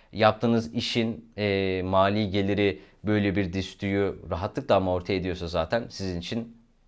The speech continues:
çok çok, e, kolay ve garanti bir seçim olacaktır. Ama hevesli oyuncular için de, bütçesi geniş oyuncular için de yani alabilecekleri hemen hemen en iyi oyuncu dizüstülerinden biri Türkiye pazarı düşünüldüğünde.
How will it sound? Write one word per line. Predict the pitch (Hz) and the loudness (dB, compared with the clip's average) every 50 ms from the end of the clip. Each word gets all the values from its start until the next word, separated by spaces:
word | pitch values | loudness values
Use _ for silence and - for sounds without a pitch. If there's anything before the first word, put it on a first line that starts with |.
| _ _ _ | _ _ _
çok | - 113 92 87 - - - | -6 -6 -6 -6 -8 -8 -6
çok, | - 90 87 87 - - - - | -4 -4 -4 -4 -8 -20 -16 -10
e, | - 87 85 85 | -6 -6 -6 -6
kolay | - - - 101 98 101 104 104 104 104 - - - | -8 -8 -4 0 2 2 2 2 0 -2 -8 -14 -8
ve | 82 90 90 | -6 -4 -4
garanti | 87 101 98 90 87 87 87 85 - 90 | -2 -4 -4 -4 -4 -6 -6 -8 -6 -6
bir | 87 87 | -6 -6
seçim | 87 - 90 82 - 82 | -6 -8 -10 -10 -10 -10
olacaktır. | 87 85 82 80 85 - - - - 139 - - - - - - - - | -8 -8 -8 -8 -8 -10 -8 -8 -10 -10 -10 -14 -20 -20 -20 -20 -8 -4
Ama | 110 113 110 98 87 90 | 2 2 2 2 2 0
hevesli | 95 92 90 90 87 - - - 147 | -4 -2 -2 -4 -4 -4 0 2 4
oyuncular | 127 117 104 98 87 85 87 90 90 87 | 4 4 2 0 -4 -4 -2 -2 -2 -2
için | 85 82 - - 87 80 78 | -2 -4 -6 -8 -8 -6 -4
de, | 85 101 110 104 | -4 -4 -4 -4
bütçesi | 90 87 - - 90 - - - 104 98 92 85 - - - | -6 -8 -8 -8 -8 -6 -4 -2 -2 0 0 -2 -4 -6 -6
geniş | 82 87 117 117 113 | -2 -2 0 0 0
oyuncular | 113 92 92 87 82 78 82 80 | 0 -2 -2 -2 -4 -4 -4 -4
için | 76 73 - - 76 76 85 | -4 -6 -8 -10 -8 -2 2
de | 113 135 135 131 - - - - _ _ _ _ _ _ _ _ _ - - | 4 4 4 2 -2 -16 -20 -20 _ _ _ _ _ _ _ _ _ -20 -20
yani | - 60 - - | -20 -20 -10 -4
alabilecekleri | - 110 107 98 90 85 87 85 82 - 87 82 82 82 85 90 - - _ _ _ _ _ _ _ | 0 2 2 2 2 -2 -6 -10 -8 -6 -6 -6 -4 -6 -6 -10 -14 -20 _ _ _ _ _ _ _
hemen | - - - 113 107 101 95 | -14 -10 -6 -4 -2 -2 -2
hemen | 90 87 87 87 90 87 - | -2 -2 -2 -4 -4 -6 -6
en | 113 110 101 | -4 -4 -2
iyi | 92 90 | -2 -4
oyuncu | 76 90 92 87 82 85 82 76 | -4 -4 -6 -6 -8 -10 -12 -12
dizüstülerinden | - 85 85 - - - 82 82 80 82 85 92 95 95 82 | -10 -12 -12 -12 -12 -10 -8 -6 -6 -4 -2 -2 -2 -2 -4
biri | 80 80 90 90 - | -4 -6 -6 -6 -8
Türkiye | - - 92 90 - - 87 82 | -10 -12 -12 -12 -10 -8 -8 -8
pazarı | - - 87 80 80 85 90 95 87 | -6 -6 -6 -4 -4 -6 -6 -6 -6
düşünüldüğünde. | 87 85 - - 87 82 78 80 85 82 80 78 78 73 73 | -8 -8 -8 -8 -8 -6 -6 -6 -6 -8 -6 -6 -8 -8 -10